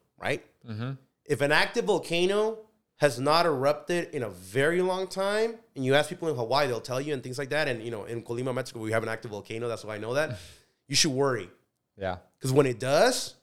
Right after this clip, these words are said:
Speaker 1: it's gonna be bad.
Speaker 2: Yep.
Speaker 1: You want it to have those eruptions every now and then, you know,
Speaker 2: Mm-hmm.
Speaker 1: or earthquakes. I'll compare it to earthquakes.
Speaker 2: Right.
Speaker 1: You wanna have those readjustments,
Speaker 2: Mm-hmm.
Speaker 1: right? And the best time to make money, again, is when it's sales clearance.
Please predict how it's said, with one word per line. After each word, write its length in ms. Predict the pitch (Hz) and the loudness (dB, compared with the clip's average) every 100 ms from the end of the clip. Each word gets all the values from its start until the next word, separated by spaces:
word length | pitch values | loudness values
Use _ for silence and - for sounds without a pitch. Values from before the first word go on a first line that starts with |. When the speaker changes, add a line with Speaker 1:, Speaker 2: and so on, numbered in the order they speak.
| _ | _
Speaker 1:
it's 80 | - | -4
gonna 100 | 147 | -2
be 80 | 104 | -2
bad. 560 | 76 104 107 95 82 85 _ 98 | -4 -2 -2 -2 -6 -12 _ -8
Speaker 2:
Yep. 200 | 92 95 _ _ _ _ _ _ _ _ | -6 -6 _ _ _ _ _ _ _ _
Speaker 1:
You 140 | 131 143 | -2 2
want 320 | 135 208 269 | 6 6 6
it 100 | 262 | 2
to 100 | 190 | 0
have 160 | 165 147 | 2 2
those 160 | 127 | -2
eruptions 420 | 127 147 143 131 | 0 0 -2 -6
every 120 | 131 123 | -4 -2
now 140 | 117 | -2
and 80 | 110 | -4
then, 120 | 110 | -8
you 60 | 98 | -6
know, 80 | 123 156 | -2 -2
Speaker 2:
Mm-hmm. 120 | 156 | -2
Speaker 1:
or 80 | 175 | 0
earthquakes. 420 | 190 185 123 107 | 2 2 0 -8
I'll 80 | 117 | -6
compare 220 | 120 135 | -6 -6
it 80 | - | -6
to 60 | |
earthquakes. 440 | 139 147 101 95 - | -4 -4 -6 -12 2
Speaker 2:
Right. 220 | 113 107 - | 4 4 0
Speaker 1:
You 100 | 151 | -4
wanna 340 | 143 208 262 | 2 4 4
have 200 | 220 214 165 | 4 2 2
those 160 | 147 | -2
readjustments, 840 | 135 139 131 135 117 - 98 90 - - | -2 -4 -4 -4 -4 -6 -12 -16 -20 -14
Speaker 2:
Mm-hmm. 280 | 113 117 143 139 | -10 -6 -8 -2
Speaker 1:
right? 340 | 131 190 185 - _ _ 165 | 2 2 0 -14 _ _ 0
And 120 | 156 | 0
the 60 | |
best 420 | 120 - 170 214 - | 0 2 2 2 4
time 180 | 226 233 | 2 2
to 80 | |
make 200 | 180 185 | 0 0
money, 360 | 165 175 214 247 | 2 0 0 -2
again, 460 | 151 123 170 240 - _ 151 | -4 0 2 2 -2 _ 0
is 220 | 156 - _ _ | 0 0 _ _
when 760 | 123 117 131 147 139 131 120 113 131 | -20 -2 4 6 6 2 -2 -8 -12
it's 280 | 123 - - _ | -10 -12 -14 _
sales 540 | - - 151 185 131 - | -6 4 6 6 2 -6
clearance. 560 | - 196 143 - - | -4 0 0 -4 -10